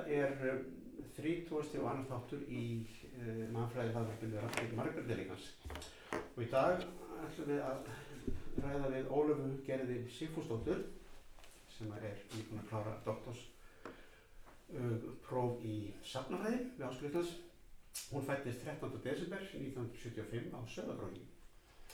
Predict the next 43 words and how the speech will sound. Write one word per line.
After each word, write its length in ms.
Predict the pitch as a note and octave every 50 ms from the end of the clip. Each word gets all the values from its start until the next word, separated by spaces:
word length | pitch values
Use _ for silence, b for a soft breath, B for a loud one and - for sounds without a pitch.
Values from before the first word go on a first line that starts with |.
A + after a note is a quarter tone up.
| B B B B B B B
Hún 180 | B B C3+ C3+
lauk 160 | C#3+ C#3+ C#3
B 140 | - C#3+ F3+
A 80 | F#3+ F3+
prófi 320 | - D#3+ D#3 D3 - D3
í 80 | C#3+ C#3
mannfræði 400 | D3+ E3 D#3+ D#3+ C#3 C3+ C3 B2
frá 160 | C3 C3+ C3
Háskóla 380 | B2 D3+ D3 - - F#3 F3+ -
Íslands 460 | - - - B2+ D#3+ - - - - - - - - - - - - B2+
árið 300 | B2 A#2 A#2 A2+ G#2+ -
tvö 140 | - C#3+ D3+
þúsund 360 | D3+ F#3 F#3 G#3+ A3+ A3+ A3+ - - - - -
og 260 | B2+ A#2+ A#2+ A#2+ A#2+ A#2+ - - - C3+
masters, 460 | C3+ C3+ C3+ - - - D3+ C#3+ C#3+ - - - - -
eh, 260 | - - B2+ A#2+ A#2 A#2 - -
prófi 360 | - - - B2 A#2 A#2 A#2+ A#2
í 140 | - A2+ A2+
sömu 220 | - A#2+ A2 G2+ G#2
grein 300 | G#2+ G#2+ G#2+ A2 A2+ - B B B B B B B
árið 180 | A2 A2 G#2+ -
tvö 140 | - A2+ A2
þúsund 80 | - -
og 80 | - -
tvö 220 | - D3+ D#3 E3+
frá 140 | - - C#3+ C#3
Chicago 540 | - - C#3 - - - D3+ D3+ D#3 C#3 A#2
Háskóla 380 | A2 G#2 - - G2+ G#2+ - -
og 160 | - C3+ B2+
lauk 160 | B2 B2 A#2
síðan, 300 | - B2 A2+ A2+ A2+ A2 - -
sem 120 | - A2
sagt, 200 | - - C#3+ - -
doktorsprófi 640 | B2+ - - - A2+ - - G#2+ G2+ G2+ - - - B B B B B B B
í 80 | B C#3
safnafræði 600 | C3+ - D3+ - - C3+ B2 A#2 A2+ G#2+ G#2 A2
frá 80 | A2 G#2+
Háskóla 260 | A2 A2 - G#2 F#2+
Íslands 320 | F#2+ F#2+ - A#2 A#2 A#2 - -
í, 140 | B2 A#2 A2 - - - -
núna 260 | A#2+ G#2+ G#2 A2 A#2 A2+
í 20 |
október 460 | G#2 - - - A2+ - G#2 - -